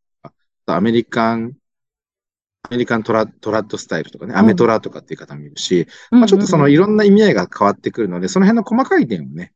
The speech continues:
Speaker 1: えー、
Speaker 2: うんうん。
Speaker 1: 若干こう、あの、あの、割愛してもらえるとね、あの、リスナーさんもいいかなというふうに思うんですけど、
Speaker 2: はい。
Speaker 1: まあ、大きくこの三つっていうのが、まあ、こう、スーツの形というか、
Speaker 2: うん。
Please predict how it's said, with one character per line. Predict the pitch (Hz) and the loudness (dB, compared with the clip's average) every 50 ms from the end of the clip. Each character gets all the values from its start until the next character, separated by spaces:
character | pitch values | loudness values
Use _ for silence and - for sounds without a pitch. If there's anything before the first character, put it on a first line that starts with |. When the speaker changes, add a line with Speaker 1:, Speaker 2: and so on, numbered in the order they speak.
| _ - | _ -6
Speaker 1:
え | - 117 | 0 4
ー、 | |
Speaker 2:
う | 113 - | 6 6
ん | |
う | |
ん。 | 339 | 8
Speaker 1:
若 | - - 131 120 127 | 6 6 4 4 4
干 | 131 117 | 4 4
こ | 107 104 104 107 101 | 2 -2 -4 -6 -6
う、 | _ - - - - - - _ - - | _ -12 -18 -18 -18 -18 -20 _ -8 -4
あ | 107 | -4
の、 | 98 98 - _ _ _ _ _ _ | -4 -4 -4 _ _ _ _ _ _
あ | - 98 | -4 -2
の、 | 92 92 90 | -2 -2 -4
割 | - - 92 107 | -6 -6 -4 -2
愛 | 98 - | -2 0
し | - | 0
て | - 101 | 0 0
も | 98 101 98 | 2 2 2
ら | 104 101 | 2 2
え | 92 | 0
る | 78 | 0
と | - 69 | -4 -6
ね、 | 80 92 95 - | -10 -10 -12 -12
あ | 101 | -12
の、 | 92 87 | -14 -14
リ | 87 95 95 | -12 -10 -6
ス | - 107 | -4 -2
ナ | 95 | -2
ー | |
さ | - 92 | 0 0
ん | 90 | 2
も | 98 | 2
い | 110 | 2
い | 104 | 0
か | - 92 90 | 0 0 0
な | 107 123 123 117 | 2 2 0 -2
と | - 90 | -4 -6
い | 82 | -8
う | |
ふ | 73 | -8
う | 85 | -12
に | 80 78 | -16 -18
思 | 78 82 90 90 | -18 -16 -14 -12
う | 82 | -12
ん | 76 | -14
で | 71 | -14
す | - - _ - | -18 -20 _ -12
け | 87 | -6
ど、 | 95 120 127 123 117 104 87 80 | 0 2 4 4 4 4 4 2
Speaker 2:
は | - 254 254 | 2 2 2
い。 | 196 175 - - _ _ _ | 2 0 -6 -12 _ _ _
Speaker 1:
ま | - - | -4 -2
あ、 | - | 2
大 | 311 392 339 | 2 2 2
き | - - _ | 0 -4 _
く | _ - 95 | _ -12 -12
こ | 82 - - | -8 -6 -2
の | 135 135 | 0 0
三 | 135 135 127 120 | 0 0 0 -4
つ | _ _ - 147 | _ _ -8 -8
っ | 143 | -8
て | - _ - | -8 _ -20
い | 82 | -20
う | 73 | -20
の | 71 73 | -20 -20
が、 | 69 71 | _ -18
ま | 76 80 78 73 69 67 65 64 62 58 | -14 -12 -10 -10 -8 -10 -10 -12 -14 -16
あ、 | 62 - _ | -20 -20 _
こ | - | -18
う、 | - | -10
ス | - - 135 | -4 -2 -2
ー | 104 | 0
ツ | - 87 | 0 -4
の | 80 | -8
形 | - - - - 95 - - - | -8 -8 -8 -8 -6 -4 -2 -2
と | - 90 | -2 -4
い | - | -4
う | - - | -6 -12
か、 | - - - - - _ _ - | -20 -20 -20 -20 -20 _ _ -6
Speaker 2:
う | - | -2
ん。 | 175 175 170 160 143 | 0 0 0 -2 -4